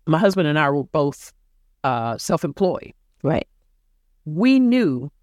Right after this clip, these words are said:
Speaker 1: in twenty seventeen, we're gonna try for a house.
Speaker 2: Mm-hmm.
Speaker 1: So we knew our twenty eighteen
Speaker 2: Mm-hmm.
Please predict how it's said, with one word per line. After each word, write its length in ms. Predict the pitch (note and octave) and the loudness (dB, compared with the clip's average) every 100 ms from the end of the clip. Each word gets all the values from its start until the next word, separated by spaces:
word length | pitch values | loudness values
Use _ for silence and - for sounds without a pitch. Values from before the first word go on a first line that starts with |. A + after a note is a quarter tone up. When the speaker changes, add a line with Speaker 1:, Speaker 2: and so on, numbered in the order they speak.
| _ _ _ _ - | _ _ _ _ 0
Speaker 1:
in 520 | E3 D3+ C#3+ C#3 C#3 - | 2 4 2 0 -4 -6
twenty 260 | - F#3 | 0 2
seventeen, 680 | E3 E3 C#3+ C#3+ E3+ C#3+ A#2 _ _ _ _ _ _ _ _ _ _ _ _ _ _ - | 4 2 2 0 0 0 -2 _ _ _ _ _ _ _ _ _ _ _ _ _ _ 0
we're 140 | G3 | 4
gonna 180 | C4 G3+ | 4 4
try 220 | - D3+ | 2 0
for 160 | B2+ - | 0 -6
a 60 | - | -12
house. 340 | - - - _ - | -14 -18 -20 _ -20
Speaker 2:
Mm-hmm. 240 | B2+ A#2+ A#2+ _ _ _ _ - | -16 -16 -16 _ _ _ _ -14
Speaker 1:
So 240 | - F3+ | 0 2
we 280 | D#3+ A#3 B3+ | 4 2 4
knew 380 | A3 D#3 D3+ - D3 | 4 4 2 0 -2
our 100 | D3 | -2
twenty 340 | - D#3+ C3+ | -2 -2 -2
eighteen 540 | - C#3 - G#3+ A3+ D4+ | -2 -4 -4 -2 -2 -4
Speaker 2:
Mm-hmm. 240 | B2+ B2+ | -6 -8